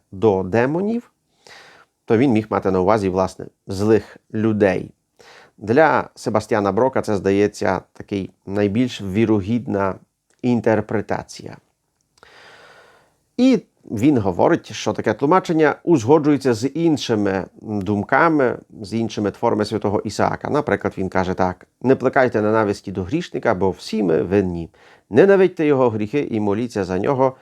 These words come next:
щоб ви були подібні до Христа». Можливо, мо-, можна з цим погодитись, думаю,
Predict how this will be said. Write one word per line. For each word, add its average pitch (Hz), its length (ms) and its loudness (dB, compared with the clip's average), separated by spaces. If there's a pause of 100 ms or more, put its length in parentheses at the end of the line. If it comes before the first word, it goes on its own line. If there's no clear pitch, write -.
(160)
щоб 98 280 -2
ви 196 300 2 (240)
були 139 460 -2
подібні 113 680 -6
до 95 420 -2
Христа». - 640 -10 (1500)
Можливо, 127 600 2 (240)
мо-, 135 300 2
можна 127 340 2
з - 100 -6
цим 104 160 -2
погодитись, 180 640 -2
думаю, 139 500 -2